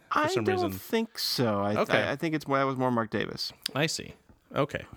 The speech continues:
Speaker 2: I could be wrong, but that's, that's how I've seen it characterized before, and I, I th-, it makes sense given that Mark Davis was more of a Pirates of the Caribbean type guy.
Speaker 1: You know, I think you're right, because I remember that,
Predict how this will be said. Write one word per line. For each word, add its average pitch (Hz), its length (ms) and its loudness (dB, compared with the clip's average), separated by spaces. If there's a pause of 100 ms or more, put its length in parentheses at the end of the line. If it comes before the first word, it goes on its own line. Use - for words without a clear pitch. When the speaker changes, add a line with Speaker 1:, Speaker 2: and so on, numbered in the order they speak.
(100)
Speaker 2:
I 156 100 4
could 165 140 2
be 143 80 4
wrong, 107 260 4
but 117 100 2
that's, 139 220 4
that's 160 200 2
how 185 80 6
I've 151 140 4
seen 143 160 2
it 110 80 -2
characterized 113 520 2
before, 110 380 2
and 110 80 2
I, 110 60 2
I 113 200 2
th-, - 360 -16
it 147 140 2
makes 180 240 4
sense 196 280 2
given 151 260 4
that 139 80 2
Mark 135 200 4
Davis 123 280 0
was 110 140 -4
more 123 180 6
of 113 80 0
a 113 60 -2
Pirates 123 280 2
of 117 40 -4
the 113 80 -6
Caribbean 127 400 2
type 151 200 0
guy. 156 240 0
Speaker 1:
You 151 100 6
know, 160 320 4
I 139 120 2
think 175 200 -2
you're 151 120 4
right, 143 200 2
because 117 360 -2
I 113 80 2
remember 127 420 2
that, 113 320 0